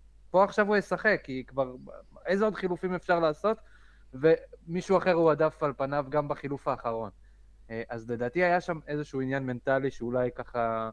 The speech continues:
מאחורי הקלעים ניסו לפתור איתו כל העונה, ואני באמת חושב שאני מקווה בשבילו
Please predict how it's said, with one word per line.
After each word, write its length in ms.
מאחורי 320
הקלעים 300
ניסו 500
לפתור 420
איתו 220
כל 180
העונה, 360
ואני 720
באמת 240
חושב 240
שאני 400
מקווה 440
בשבילו 560